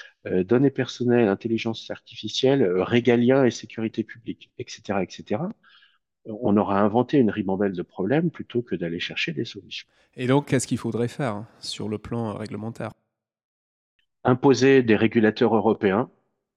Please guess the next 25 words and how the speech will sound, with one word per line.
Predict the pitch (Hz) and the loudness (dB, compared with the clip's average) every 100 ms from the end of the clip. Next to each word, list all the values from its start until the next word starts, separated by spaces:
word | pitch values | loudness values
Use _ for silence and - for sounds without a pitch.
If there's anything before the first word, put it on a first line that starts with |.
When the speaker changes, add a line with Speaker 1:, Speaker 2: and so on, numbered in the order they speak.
| _ 117 | _ -8
Speaker 1:
imposer | 113 123 117 120 | -2 0 2 2
des | 101 | 2
régulateurs | 107 107 95 - 104 92 | 0 -4 -6 -2 -2 -2
européens | 90 - 104 113 | -4 -2 0 0
plutôt | 107 90 - - | -2 -6 -6 -4
que | 98 | -4
des | 85 82 | -4 -2
comités | 98 98 92 - 104 | 0 0 0 0 2
dans | 92 | 0
lesquels | 80 85 - 90 | -6 -8 -6 -6
on | |
se | - | -8
tire | - 90 | -10 -8
dans | 87 | -6
les | 90 | -6
pattes | - 95 92 | -4 -4 -6
entre | - 85 | -12 -10
régulateurs | 87 87 90 87 | -8 -8 -8 -8
nationaux | 92 90 - 95 101 | -8 -8 -6 -6 -8
pour | - | -10
savoir | - 92 90 - | -14 -12 -12 -8
qui | 95 | -8
a | |
le | 92 | -8
pouvoir, | - 90 98 98 95 | -10 -10 -6 -4 -6